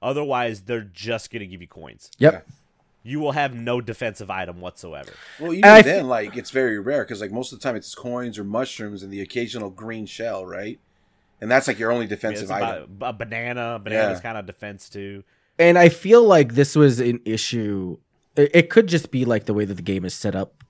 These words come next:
Speaker 2: looking back at it. But I feel like the item management in, uh, at eight Deluxe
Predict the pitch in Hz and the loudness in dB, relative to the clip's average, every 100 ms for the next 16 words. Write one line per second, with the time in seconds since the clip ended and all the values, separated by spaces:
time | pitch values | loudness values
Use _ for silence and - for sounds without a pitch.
0 | _ _ 101 101 92 87 98 92 90 78 | _ _ -16 -12 -12 -6 -6 -4 -6 -8
1 | 78 - _ - - - 127 123 202 220 | -10 -14 _ -20 -20 2 4 4 6 10
2 | 185 127 127 - 117 127 123 113 110 117 | 10 6 -2 0 0 2 2 0 0 -2
3 | 110 127 - 101 87 - 104 95 87 - | -2 -6 -6 -8 -10 -12 -6 -6 -6 -6
4 | - 110 _ _ 123 123 - 90 87 101 | -6 -6 _ _ -6 -6 -6 -6 -4 -4
5 | 127 - - | -6 -12 -16